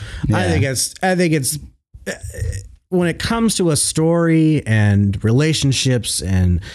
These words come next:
Speaker 2: sisters and baseball as a driving story, I don't think it gets better than
Speaker 1: Yeah.
Speaker 2: League of Their Own.
Speaker 1: Such a
Speaker 2: Um,
Speaker 1: good movie.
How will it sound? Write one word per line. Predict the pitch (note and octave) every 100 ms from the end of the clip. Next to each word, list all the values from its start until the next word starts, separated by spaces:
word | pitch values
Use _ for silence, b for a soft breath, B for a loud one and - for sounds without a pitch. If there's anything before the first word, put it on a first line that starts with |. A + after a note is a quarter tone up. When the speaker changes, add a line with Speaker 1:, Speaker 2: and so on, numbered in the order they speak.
| B
Speaker 2:
sisters | - - E3 - - C#3+ C3+ B2+ B2 A#2 -
and | D#3 G3 G#3 F3+ E3+ - B _ _ _ _ -
baseball | D#3 F#3+ - - B2 G#2
as | A2+
a | A#2
driving | A2+ A2+ A2+ A#2+ C#3+ C#3 D3+ C#3 C3 B2+
story, | - - C3 B2 A#2 F#2+ F#2+ B B B
I | C#3+
don't | E3 D#3+
think | C3+ B2+
it |
gets | A#2 G#2+
better | G#2 A2 G#2+
than | G2+ F#2+
Speaker 1:
Yeah. | A2 G#2 F2+ G2 - - -
Speaker 2:
League | D3 A#2+
of |
Their | G#2+ G2
Own. | D#2+ B1+ B1
Speaker 1:
Such | C3+ C3+ C3
a |
Speaker 2:
Um, | B2
Speaker 1:
good | A#2 G2+
movie. | G2+ G2 G2 G2+